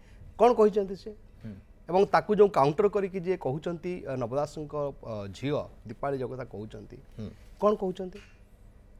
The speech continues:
Speaker 1: ମୁଁ ଦି-, ଅ, ଦୀପାଳିଙ୍କ କଥାକୁ ଯିବିନି, ଛୋଟ ପିଲା, ତାଙ୍କ କଥାକୁ ଯିବିନି ମୁଁ। କିନ୍ତୁ ଗୋଟେ କଥା ସ୍ପଷ୍ଟ ଭାବରେ କହିବାକୁ ଚାହେଁ, ନରସିଂହ ମିଶ୍ର କୋଉଠି ବି ଏମିତି କଥା କହିନାହାନ୍ତି,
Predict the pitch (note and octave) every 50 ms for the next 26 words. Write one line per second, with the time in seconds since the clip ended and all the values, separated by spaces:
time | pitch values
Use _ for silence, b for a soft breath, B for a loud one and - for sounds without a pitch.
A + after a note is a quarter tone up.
0 | - - - E3 F3 G3 E3+ F#3 E3 D3 C#3+ C#3+ C#3 C#3 C#3 D3 C#3+ - F3 F#3
1 | F#3 F#3 F3 - D#3 - D#3+ D#3+ E3 D3 C3+ C3+ C3 C#3+ D#3 D3 - C3+ A#2 C3
2 | C3 - B2 A#2+ B2+ C3 C3 C3+ B2 A#2+ A#2+ A#2+ A#2+ A#2 B2+ G#2+ F#2 F#2 F#2+ G2+
3 | G2 F#2 F#2 F#2 - - - - b b b b b b - - A3 A#3 C4 G3
4 | E3+ F3+ A#3 A3 A3 A3 A#3+ A3+ F3+ - - - D#3 - - - G3+ F#3 G#3+ G#3+
5 | G#3 - C#3+ B2 B2+ E3+ F3 - - - - A2+ G#2 G2+ G#2 D3+ - - - b
6 | b b b b b b b - C3 C#3+ E3+ G#3+ G#3 - C#4 B3 B3 B3+ A#3 F#3+
7 | - - - F3 G3+ G3+ - - - C#3 D3 G3+ G3+ - - A#3+ F#3 F#3 G#3 -
8 | - - B2+ B2 D3+ E3+ - A#3 - F#3+ - E3+ D#3+ - - G2 F#2 - G#3 A#3
9 | A3 C3 G#2 F2+ - - -